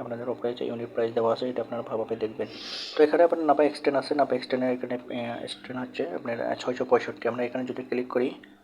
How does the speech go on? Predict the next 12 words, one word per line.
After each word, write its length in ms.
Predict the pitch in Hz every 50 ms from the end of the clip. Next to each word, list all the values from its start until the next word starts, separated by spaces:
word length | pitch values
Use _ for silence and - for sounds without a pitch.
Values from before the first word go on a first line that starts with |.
| _ - _ -
আমরা 140 | 123 123 123 117 113
এখানে 180 | - 123 117 120 -
ক্লিক 180 | 120 117 113 - -
করব, 160 | 113 110 127 156 - - - - - - - - - - - _ _ -
ক্লিক 180 | 127 127 127 127 -
করে 120 | 131 127 120
এখানে 140 | 117 - 117 113
আপনারা 220 | 113 117 120 117 113 113
যদি 140 | - 117 123 123
ক্লিক 180 | - 117 117 - -
করেন 140 | 139 - 190 175 147
অটোমেটিক 280 | 120 120 120 117 117